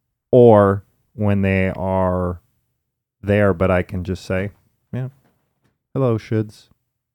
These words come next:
Nice to see you again." But, uh, doesn't mean anything. Just a,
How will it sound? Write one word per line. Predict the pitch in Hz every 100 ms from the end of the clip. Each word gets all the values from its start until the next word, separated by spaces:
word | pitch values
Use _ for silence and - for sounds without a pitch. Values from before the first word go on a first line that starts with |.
| _
Nice | 98 -
to | 101
see | - 98
you |
again." | 95 95 95 98 - _ _ _ _ _ _ _ _ _ _ -
But, | - 95
uh, | 92 90 85 - _ _ _ _ _ _ _ _ _ _ _ _ _
doesn't | 107 113 98
mean | 113 120
anything. | 120 107 95 92 - _ _ _ _ _ _ -
Just | 90 -
a, | 92 87